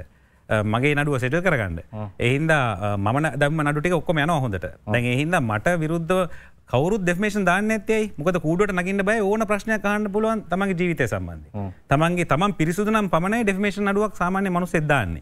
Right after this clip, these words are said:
Speaker 2: හඳුන්නෙත්ති මහත්මයාට විරුද්ධව මොකටද ඩෙෆමේෂන් එකක් දැම්මේ?
Speaker 1: මම ඒක ආයේ කියන්න ඕනේ හඳුන්නෙත්ති කියපු කතාව සම්බන්ධයෙන් ඒ ඩෙෆමේෂන් එක ෆයිල් වෙනවා මං හෙට අනිද්දම.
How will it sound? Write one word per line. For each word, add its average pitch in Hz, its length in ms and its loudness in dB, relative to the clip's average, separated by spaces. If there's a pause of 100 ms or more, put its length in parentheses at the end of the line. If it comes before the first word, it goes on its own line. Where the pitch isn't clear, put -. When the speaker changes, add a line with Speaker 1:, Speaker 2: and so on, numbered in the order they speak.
Speaker 2:
හඳුන්නෙත්ති 185 500 2
මහත්මයාට 180 400 0
විරුද්ධව 175 360 0
මොකටද 175 280 0
ඩෙෆමේෂන් 165 560 0
එකක් 165 120 0
දැම්මේ? 175 280 -4
Speaker 1:
මම 123 200 4
ඒක 139 180 2
ආයේ 131 180 2
කියන්න 135 240 0
ඕනේ 160 160 2
හඳුන්නෙත්ති 143 500 0
කියපු 131 220 -2
කතාව 131 280 2
සම්බන්ධයෙන් 143 560 0
ඒ 156 120 2
ඩෙෆමේෂන් 131 440 0
එක 120 120 0
ෆයිල් 120 240 2
වෙනවා 127 160 0 (100)
මං 110 280 0 (100)
හෙට 120 160 2
අනිද්දම. 117 400 0